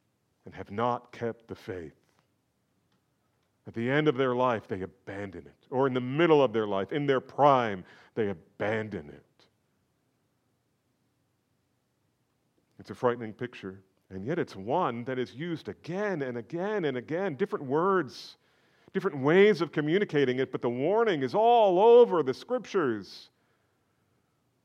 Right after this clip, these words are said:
that you could shipwreck your faith, you could be disqualified, you could abandon the faith. Paul says, "I have kept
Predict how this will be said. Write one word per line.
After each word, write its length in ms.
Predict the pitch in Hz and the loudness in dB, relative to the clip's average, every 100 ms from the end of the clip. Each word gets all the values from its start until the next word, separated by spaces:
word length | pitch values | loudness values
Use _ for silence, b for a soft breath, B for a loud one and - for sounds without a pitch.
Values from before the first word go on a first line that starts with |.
| _ | _
that 160 | 139 131 | -12 -4
you 160 | 214 247 | -2 2
could 180 | 185 | 2
shipwreck 680 | - - 247 247 220 185 156 | 0 -2 2 4 6 4 2
your 140 | 151 | -2
faith, 460 | 135 - 208 170 110 B B | -2 -2 0 0 -4 B B
you 160 | 185 | -2
could 260 | - 180 - | 2 2 2
be 220 | 214 240 | 2 2
disqualified, 1160 | 202 240 - - 196 208 233 202 - 156 113 104 B B | 2 0 -2 -4 4 6 8 6 4 0 0 -4 B B
you 140 | 202 | 0
could 160 | 208 220 | 8 8
abandon 760 | 131 - 165 202 226 202 175 | 6 -6 -2 2 2 2 0
the 80 | 156 | 0
faith. 560 | - 135 123 110 - _ _ _ _ _ _ _ _ _ _ _ _ _ _ _ _ _ | 0 0 2 0 -4 _ _ _ _ _ _ _ _ _ _ _ _ _ _ _ _ _
Paul 180 | 135 135 | 0 0
says, 240 | 127 110 - | -2 -6 0
"I 500 | 156 160 139 117 107 B B | 2 4 4 0 -4 B B
have 240 | 120 113 - | -6 -6 -8
kept 580 | - 143 95 - - | -6 -4 -4 -8 -20